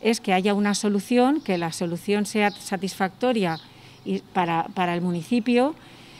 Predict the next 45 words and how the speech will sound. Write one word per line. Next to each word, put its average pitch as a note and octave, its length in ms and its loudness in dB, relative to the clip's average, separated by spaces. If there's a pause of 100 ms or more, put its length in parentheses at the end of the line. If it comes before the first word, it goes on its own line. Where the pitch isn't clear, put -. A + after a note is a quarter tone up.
(220)
y, F#3+ 560 0
y, F3+ 720 -2
y F3+ 60 0
en F#3 100 0
eso G#3 160 0
estamos G3 380 0
todos, G#3+ 280 2
yo F3 140 -4
creo. A3+ 300 -2
Entonces, F#3+ 340 -6
el, E3+ 280 -4
el E3+ 280 -6
que F#3 100 -6
la E3+ 120 -2
moción, G3+ 420 -2
que - 80 -4
el F#3 80 0
ayuntamiento F3+ 760 -2 (440)
recoja G3+ 640 2
una G#3 240 2
moción G#3 320 0
conjunta G3 760 -2 (320)
en F#3 140 -2
la F3+ 100 2
que F3+ 120 -4
quepan, F#3 580 0
eh, E3 360 -4
todas G3 300 -2
las G3 180 2
reivindicaciones F#3+ 920 -2
vecinales F#3+ 760 -4 (440)
de F3+ 160 -2
cara G#3+ 420 2
a F3+ 160 -4
que, E3+ 460 -4
a F3 160 -6
que E3+ 260 -6
la D#3+ 160 -4
línea, G3+ 360 0
si E3 120 -8
al D#3+ 80 -6
final F#3+ 240 -2
tiene G3 220 0
que F#3+ 100 -4
pasar, F#3 400 -2